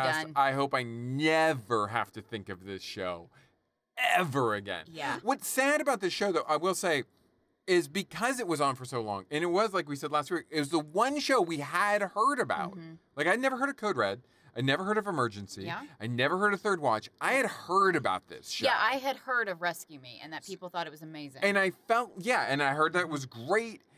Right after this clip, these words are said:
Speaker 1: Yeah.
Speaker 2: And, like, I really expected it to be more of, like, what I consider nowadays is, like, a prestige
Speaker 1: Yeah.
Speaker 2: kind of T V show.
Speaker 1: Right.
Speaker 2: I thought it was gonna be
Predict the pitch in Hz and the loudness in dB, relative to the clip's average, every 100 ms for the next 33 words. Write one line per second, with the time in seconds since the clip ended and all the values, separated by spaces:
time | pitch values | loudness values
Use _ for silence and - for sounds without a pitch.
0 | - 165 160 175 165 147 160 147 190 262 | -10 -4 0 2 2 0 -2 0 -2 0
1 | 262 - - 175 156 175 165 165 - - | 0 -2 -2 -2 0 0 2 0 -4 -12
2 | 135 143 139 123 131 135 127 127 - _ | -8 -2 -2 0 2 2 2 -4 -4 _
3 | _ _ _ _ 127 139 151 160 175 180 | _ _ _ _ 0 2 4 2 2 0
4 | 143 151 135 123 117 - 110 117 131 123 | -4 -2 2 4 2 0 -4 0 2 2
5 | 110 101 110 117 113 - 127 127 - 135 | 0 -4 -6 -4 -4 -4 -6 -6 -8 -4
6 | 123 117 117 104 - 165 160 135 127 117 | -2 -2 -4 -6 -8 -8 -4 0 0 0
7 | 110 - - 127 107 107 101 - 92 50 | -2 -4 -10 -8 -6 -8 -8 -4 -4 -4
8 | - 147 147 143 - 120 165 185 190 196 | -8 -6 -6 -6 -6 -2 2 2 4 2
9 | 196 208 185 170 160 147 | 2 -2 -2 0 -2 -4